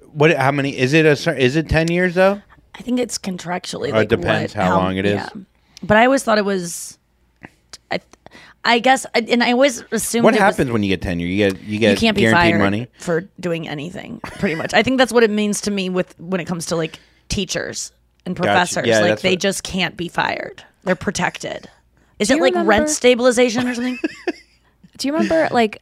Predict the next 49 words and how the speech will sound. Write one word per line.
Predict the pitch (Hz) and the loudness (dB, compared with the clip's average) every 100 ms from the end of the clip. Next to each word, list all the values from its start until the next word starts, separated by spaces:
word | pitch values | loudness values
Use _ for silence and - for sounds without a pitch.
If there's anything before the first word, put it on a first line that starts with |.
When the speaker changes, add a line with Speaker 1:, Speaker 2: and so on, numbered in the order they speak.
| - | 0
Speaker 3:
uh, | 208 - | 0 2
well, | 202 190 - | 2 2 0
I | 214 | 0
remember | 240 208 180 175 170 - | 2 0 0 0 0 0
when | 190 185 180 - - | 0 2 0 -4 -8
teachers | - 196 214 185 | -8 -4 -2 -2
would | 180 | -4
take | 180 170 | -4 -6
sabbatical, | - 180 131 147 170 - 202 208 208 | -4 -4 -2 -2 -2 -2 0 0 0
and | 180 | -2
I | |
would | 170 | -2
hear | 170 170 175 | -2 -2 0
that, | 190 | 0
and | 180 | 0
I | |
had | 190 170 | -2 -4
no, | 165 175 - - | -2 -2 -2 -6
I | 202 | -2
thought | 226 - | -2 0
that | |
they | 220 | -2
would | 190 - | -2 2
go | |
on, | 185 185 | 0 2
like, | 170 165 | -2 -4
a | |
religious | 151 156 156 165 170 175 - | -4 -2 0 0 0 -4 -4
Speaker 2:
It | - | -2
sounds | 240 320 | 0 0
Speaker 3:
excursion | - 170 208 202 | 2 4 6 4
Speaker 2:
Jewish. | 180 | 2
Speaker 3:
in | 170 | 0
their | 160 | 0
life. | 156 165 214 | 0 -2 0
Speaker 2:
Yeah. | 214 233 | 2 4
Speaker 3:
Yeah. | 262 403 247 - _ - - - | 6 4 2 -4 _ -20 -20 -16
I | |
was | 202 | -10
like, | 240 - | -10 0
"What | 277 | 2
is | 214 - | 4 2
Speaker 1:
Yeah. | 92 | 2
Speaker 3:
that?" | 165 - _ _ - | -2 -4 _ _ -12
<laughs> | - - - - - | -12 -12 -20 -20 -12
I | 214 | -6
never | 214 226 | -4 -4
understood. | 202 190 - | -6 -8 -4
Speaker 2:
Sabbatical, | 196 233 262 247 233 220 208 | 2 4 2 0 0 2 0